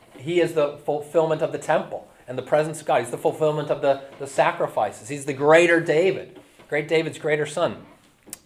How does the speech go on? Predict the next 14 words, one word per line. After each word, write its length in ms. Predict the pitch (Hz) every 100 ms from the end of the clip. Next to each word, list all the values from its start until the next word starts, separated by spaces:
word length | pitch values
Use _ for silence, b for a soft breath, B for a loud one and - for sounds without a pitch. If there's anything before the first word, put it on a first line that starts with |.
| b b
But 280 | 151 156 147
he's 180 | 139 160
also 260 | 196 196
the 100 | 160
greater 320 | 139 131 127 107
Joseph. 460 | 110 95 - -
And 100 | -
I 100 | 120
think 180 | 147 131
Joseph 340 | - 135 143 120
is 120 | 110
just 160 | 123
a 40 | -
beautiful 800 | 104 113 135 180 196 175 175